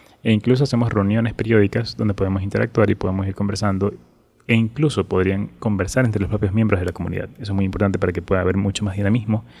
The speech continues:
y podamos compartir conocimientos, experiencias, y sobre todo que es una comunidad creada por inversionistas, para inversionistas, con personas que son de diferentes países alrededor del mundo y que han empezado con la misma motivación que tú. El hecho de poder saber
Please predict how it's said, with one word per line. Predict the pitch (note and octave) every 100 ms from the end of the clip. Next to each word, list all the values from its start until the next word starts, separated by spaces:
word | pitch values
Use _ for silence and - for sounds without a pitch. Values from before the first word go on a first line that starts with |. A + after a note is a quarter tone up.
| - _ _
y | G#2
podamos | F#2+ G2 G2
compartir | - G2+ F#2 F2+ G#2
conocimientos, | - F#2+ G2 A2 G2 G#2
experiencias, | F#2+ - G#2+ G2+ F#2+ - G2+ G2 - _ _ _ _ _
y |
sobre | - B2
todo | A#2 C3
que | C3
es | B2
una | A#2+
comunidad | G2+ G2 G2+ G#2+
creada | G#2 G2+ G#2+
por | G2+ G2+
inversionistas, | F#2+ F#2 G2 G2 - G#2+ G#2+ - _ _ _ -
para | - A2+
inversionistas, | G2 F#2 G2 F#2+ G2 G2 -
con | - G2+ F#2+
personas | F#2+ F#2+ A2+ A2+
que | -
son | A2+
de | A2
diferentes | G#2 G2+ G2
países | - G#2+ A2 - G2+
alrededor | F#2+ F2+ F2+ F#2+
del | G2+
mundo | A#2+ F#2+ G2+ G#2+ - - _ _
y | C3+
que | C#3+
han | D3
empezado | C#3 B2+ C3+ C3
con | - A2+
la |
misma | A2 C3+
motivación | C3 A2 F#2+ F#2+ G2+
que | F2+
tú. | - - _ _ _ _
El | G#2+
hecho | G2 A2+
de | G#2
poder | G2 G2 G#2
saber | A2 G2+ G2 G#2 G#2